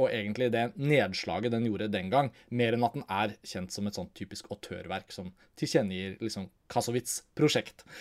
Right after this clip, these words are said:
Eh, vi skal komme mer tilbake på akkurat den, eh, lille ubalansen der, men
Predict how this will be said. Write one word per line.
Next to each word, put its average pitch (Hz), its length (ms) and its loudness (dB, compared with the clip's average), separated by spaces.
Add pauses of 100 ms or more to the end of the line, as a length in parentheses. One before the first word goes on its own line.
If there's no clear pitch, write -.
(140)
Eh, 156 160 12
vi 160 100 10
skal 180 120 6
komme 185 160 10
mer 165 160 12
tilbake 147 400 6
på 156 160 6
akkurat 139 320 6
den, 135 320 6
eh, 131 160 6
lille 127 320 6
ubalansen 110 420 0
der, 202 140 10
men 185 220 10